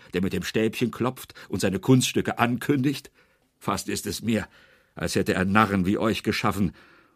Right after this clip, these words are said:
um über sie lachen zu können, wie ich es jetzt tue. Denn wahrlich, sein Ernst ist Lachen, und sein Lachen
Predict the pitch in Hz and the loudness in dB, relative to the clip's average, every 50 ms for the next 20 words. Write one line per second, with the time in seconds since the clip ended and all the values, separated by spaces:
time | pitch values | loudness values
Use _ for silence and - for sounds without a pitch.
0 | _ - - 104 101 214 131 110 95 98 87 87 98 98 113 185 - 139 - 92 | _ 0 2 2 2 4 2 2 4 2 2 2 2 2 4 2 2 2 0 -2
1 | 76 - 76 69 - - 85 78 82 76 69 - 101 143 208 233 143 135 113 - | -2 -2 -4 -4 -4 -4 -4 -4 -6 -8 -4 0 2 4 4 6 8 8 6 6
2 | - 82 78 - - - - 95 80 80 73 65 - _ _ _ _ _ _ _ | 4 -4 -6 -6 -10 -8 -8 -6 -6 -6 -6 -8 -12 _ _ _ _ _ _ _
3 | - - 80 - 76 90 90 80 80 78 67 - - - _ _ _ _ _ _ | -12 -12 -10 -6 -6 -6 -4 -4 -6 -8 -10 -10 -16 -20 _ _ _ _ _ _
4 | _ _ _ _ _ _ _ _ _ - - 69 71 76 78 - - 101 87 87 | _ _ _ _ _ _ _ _ _ -14 -12 -10 -8 -8 -10 -8 -4 -4 -2 -2
5 | 82 67 - - - - - - - - - - _ _ _ _ _ _ _ _ | -2 -4 -4 -6 -6 -8 -10 -18 -20 -20 -20 -20 _ _ _ _ _ _ _ _
6 | _ _ _ - 85 78 - - 85 85 98 - - - - - _ _ _ _ | _ _ _ -10 -8 -8 -6 -4 -4 -4 -4 -4 -8 -14 -16 -18 _ _ _ _
7 | _ _ _ _ _ _ _ _ _ _ _ _ _ _ _ _ _ _ - - | _ _ _ _ _ _ _ _ _ _ _ _ _ _ _ _ _ _ -20 -18
8 | 73 62 - - - 69 71 67 71 87 87 - - 90 87 85 82 80 | -16 -14 -12 -12 -10 -10 -10 -8 -6 -6 -6 -6 -6 -6 -6 -6 -6 -8